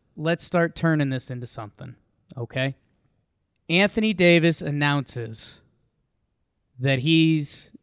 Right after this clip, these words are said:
demanding a trade slash he won't re-sign with the Pelicans, which <laughs> demanding a trade is almost the poli-, or excuse me,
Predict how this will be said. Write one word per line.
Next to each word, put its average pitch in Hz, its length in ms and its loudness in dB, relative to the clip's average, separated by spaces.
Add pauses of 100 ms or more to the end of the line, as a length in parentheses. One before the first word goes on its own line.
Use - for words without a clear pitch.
demanding 151 460 2
a 190 40 -2
trade 143 460 0
slash 156 320 0
he 190 100 2
won't 180 280 2
re-sign 156 500 2
with 135 120 -4
the 127 80 -12
Pelicans, - 680 -10
which 151 340 0 (680)
<laughs> - 140 0 (540)
demanding 190 440 4
a 170 60 2
trade 165 380 2
is 135 120 -2
almost 143 420 -4
the 139 80 -6
poli-, 135 320 -8 (220)
or 147 200 2
excuse 135 380 -4
me, 107 160 -18